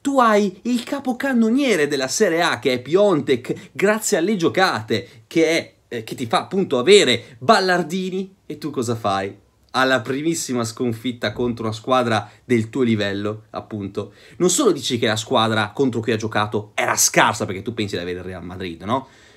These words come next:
Tu non solo dici che la squadra contro cui ha giocato era scarsa, ma dici anche che questa stessa persona non capisce un cacchio di calcio. E cosa fai? Cosa fai?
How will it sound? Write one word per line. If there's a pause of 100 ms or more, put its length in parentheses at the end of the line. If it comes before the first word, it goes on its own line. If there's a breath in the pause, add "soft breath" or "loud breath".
(120 loud breath)
Tu
non
solo
dici
che
la
squadra
contro
cui
ha
giocato
era
scarsa,
ma
dici
anche
che
questa
stessa
persona (220 loud breath)
non
capisce
un
cacchio
di
calcio. (300 loud breath)
E
cosa
fai?
Cosa
fai?